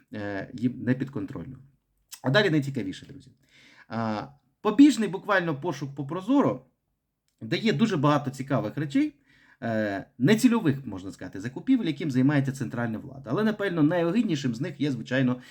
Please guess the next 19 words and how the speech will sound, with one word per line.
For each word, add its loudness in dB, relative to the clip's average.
єдиний 2
телемарафон. -6
Ви, 0
думаю, 0
всі -10
знаєте, -10
що -10
це -18
таке. 0
Е, -2
тобто, -2
абсолютно 2
непотрібна 4
вже -2
історія, 0
е, 2
як, 2
тобто, -2
де, 4